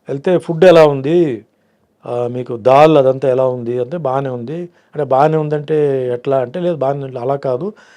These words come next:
దాల్ తి-, తిప్పేసి చేతులతో ఉంగరం, ఫింగర్తో తిప్పేసి,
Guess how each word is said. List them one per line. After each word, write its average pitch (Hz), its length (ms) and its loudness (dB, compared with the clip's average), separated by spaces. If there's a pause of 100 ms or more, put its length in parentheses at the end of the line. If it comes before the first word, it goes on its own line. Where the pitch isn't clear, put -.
(180)
దాల్ 139 680 4 (100)
తి-, 120 80 -10
తిప్పేసి 165 540 -4 (100)
చేతులతో 147 360 -2
ఉంగరం, 135 280 -2
ఫింగర్తో 131 460 -8
తిప్పేసి, 127 580 -10